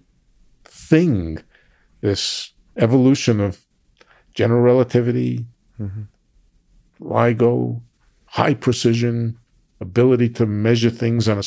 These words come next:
Speaker 1: scale of ten to the minus twenty-one. So, yeah.
Speaker 2: <laughs> So you're just in awe
Speaker 1: Astonishing.
Speaker 2: that we,
Speaker 1: Just
Speaker 2: that
Speaker 1: in awe.
Speaker 2: this
Speaker 1: Just
Speaker 2: path
Speaker 1: complete
Speaker 2: took
Speaker 1: awe.
Speaker 2: us to this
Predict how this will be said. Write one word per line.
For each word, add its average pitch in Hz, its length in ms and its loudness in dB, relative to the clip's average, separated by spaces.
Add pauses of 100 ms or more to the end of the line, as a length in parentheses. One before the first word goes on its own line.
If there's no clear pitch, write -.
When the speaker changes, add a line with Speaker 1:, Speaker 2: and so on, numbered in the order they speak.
Speaker 1:
scale 117 240 2
of 104 140 -6
ten 123 200 -2
to 123 60 -4
the 113 180 0
minus 117 240 0
twenty-one. 113 840 -2 (1500)
So, 101 500 0 (140)
yeah. - 240 -12 (160)
Speaker 2:
<laughs> - 140 -4 (540)
So - 140 -2
you're 110 120 4 (120)
just - 140 -4
in 95 40 4
awe 92 40 -2
Speaker 1:
Astonishing. 135 680 2
Speaker 2:
that 95 220 2
we, 92 360 2
Speaker 1:
Just 175 160 4
Speaker 2:
that 98 60 4
Speaker 1:
in 113 80 0
awe. 98 400 0
Speaker 2:
this 92 220 0
Speaker 1:
Just - 180 -4
Speaker 2:
path 92 260 2
Speaker 1:
complete - 220 0
Speaker 2:
took 92 240 2
Speaker 1:
awe. 92 40 2
Speaker 2:
us - 160 -6
to 87 120 -4
this 82 400 -4